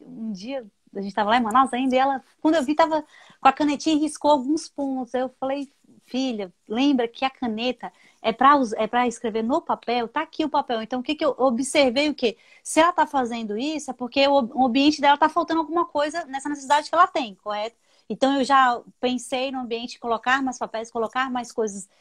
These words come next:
que a instigassem nesse sentido, e depois, num outro momento, nós fomos juntas limpar, entendeu?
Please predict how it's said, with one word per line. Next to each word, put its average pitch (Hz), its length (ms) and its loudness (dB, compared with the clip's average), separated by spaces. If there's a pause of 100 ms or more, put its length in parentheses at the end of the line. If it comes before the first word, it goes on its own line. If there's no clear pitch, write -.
(220)
que - 120 -2
a 226 80 2
instigassem 220 580 0
nesse 269 100 -2
sentido, 262 360 -6
e 254 100 -4
depois, 262 540 4
num 285 160 4
outro 349 340 2
momento, 294 560 0 (320)
nós 233 160 0
fomos 339 300 6
juntas 311 460 2
limpar, 214 600 2
entendeu? 202 400 -8